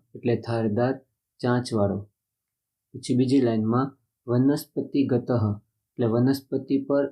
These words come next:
અથવા તો વૃક્ષ પર રહેલો. શ્રીમાન એટલે શોભાવાળો. પછી પહેલી લાઇનમાં છેલ્લો શબ્દ ખગોત્તમઃ એટલે પક્ષીઓમાં ઉત્તમ અથવા પક્ષીઓમાં શ્રેષ્ઠ, જટાયુ શબ્દ ઉમેરવાનો છે.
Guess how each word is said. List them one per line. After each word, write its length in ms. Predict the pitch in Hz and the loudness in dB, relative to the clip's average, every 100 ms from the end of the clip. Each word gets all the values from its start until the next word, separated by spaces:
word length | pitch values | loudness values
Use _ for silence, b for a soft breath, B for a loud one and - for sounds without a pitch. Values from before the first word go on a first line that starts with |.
| - | -8
અથવા 280 | 123 123 117 | -6 -2 0
તો 140 | 120 107 | 0 0
વૃક્ષ 300 | 117 127 - - | 0 -2 -6 -8
પર 180 | 135 131 127 _ _ | -4 -4 -6 _ _
રહેલો. 440 | 117 120 123 107 101 - _ _ _ _ _ _ _ | 0 2 2 2 0 -4 _ _ _ _ _ _ _
શ્રીમાન 520 | - 120 127 139 123 104 - _ - | -10 0 2 4 2 0 -4 _ -20
એટલે 300 | - 123 123 139 - _ _ | -8 -2 0 0 -6 _ _
શોભાવાળો. 760 | - 123 107 127 120 113 104 98 - _ _ _ _ _ _ _ _ - | -6 -2 0 2 4 2 2 0 -4 _ _ _ _ _ _ _ _ -14
પછી 240 | 120 131 | -6 -4
પહેલી 240 | 131 127 131 | 2 2 2
લાઇનમાં 320 | 131 131 127 | 2 0 -2
છેલ્લો 320 | - 135 131 | 0 0 0
શબ્દ 340 | 120 120 110 123 139 - _ _ _ - | 0 -4 -2 0 -2 -6 _ _ _ -4
ખગોત્તમઃ 800 | 120 107 156 156 131 123 117 107 104 - _ _ _ - | -2 2 0 0 -2 0 2 0 -4 -10 _ _ _ -10
એટલે 180 | 123 120 | -2 -2
પક્ષીઓમાં 840 | - 120 - - 139 117 120 127 - - | -2 -6 -4 0 2 2 2 0 -2 -6
ઉત્તમ 360 | 135 - 135 120 | -6 -2 0 0
અથવા 220 | 113 120 | 0 -2
પક્ષીઓમાં 760 | 113 120 - - 139 117 113 117 | -4 -4 -6 -2 0 2 2 0
શ્રેષ્ઠ, 540 | 117 139 123 120 - _ _ _ - | -2 -2 0 0 -4 _ _ _ -6
જટાયુ 400 | 120 123 127 127 | -4 0 0 0
શબ્દ 300 | - 120 117 | 0 -2 0
ઉમેરવાનો 640 | 131 131 131 113 110 107 110 | 2 2 2 2 2 2 0
છે. 220 | - | 0